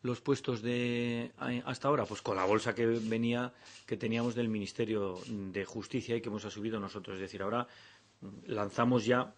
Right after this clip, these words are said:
nuestra propia regulación en ese sentido. ¿Y cómo se reparten las cifras? Pues cuatro para médicos forenses,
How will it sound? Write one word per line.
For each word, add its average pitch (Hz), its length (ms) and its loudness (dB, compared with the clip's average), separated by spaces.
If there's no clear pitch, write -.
nuestra 104 360 -6
propia 120 480 4
regulación 110 760 4
en 127 120 2
ese 123 180 4
sentido. 98 460 0
¿Y 113 220 0
cómo 135 200 2
se 139 100 0
reparten 131 340 2
las 135 120 0
cifras? 117 320 2
Pues - 200 -10
cuatro 120 320 6
para 98 200 -2
médicos 113 340 2
forenses, 160 600 0